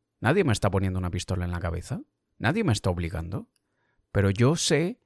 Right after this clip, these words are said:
que yo le doy prioridad a la armonía entre dos personas, en que esas dos personas se comporten como un equipo,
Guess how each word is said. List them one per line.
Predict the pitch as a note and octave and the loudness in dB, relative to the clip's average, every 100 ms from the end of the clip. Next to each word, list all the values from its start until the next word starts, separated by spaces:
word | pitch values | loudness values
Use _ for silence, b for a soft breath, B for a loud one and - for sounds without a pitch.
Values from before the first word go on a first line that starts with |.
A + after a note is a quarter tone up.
| _ | _
que | - G#2 | -2 2
yo | G#2+ A#2+ - - - | 4 4 2 -8 0
le | A2 | 2
doy | G#2+ E3+ | 4 4
prioridad | - A#2 A2 G2+ G#2 A#2+ G#2+ _ | 4 2 2 2 2 0 -2 _
a | A2 | 0
la | G#2+ G#2+ | 0 0
armonía | G2+ G2+ G2 G#2 F#3 C#3+ | -2 -2 0 0 0 -2
entre | G2+ G2 G2 | -2 -2 -2
dos | C3+ D#3 | -2 -2
personas, | - G2+ - - A#2+ G#2 A2+ - _ _ _ | -2 -2 0 2 2 2 -4 -8 _ _ _
en | A#2 | 0
que | G#2+ | 0
esas | B2+ E3+ - | 0 0 0
dos | - - | 0 0
personas | C#3 - C#3 C3 | 0 0 0 0
se | A#2+ | 0
comporten | - G#2 F#2+ B2+ A#2+ B2 A#2 | 0 -2 0 0 0 -2 -2
como | G#2+ G2+ G2+ | -2 0 0
un | B2 | 0
equipo, | A2+ A2 - B2 A2 G#2+ G#2 | -2 -4 -6 -6 -4 -4 -6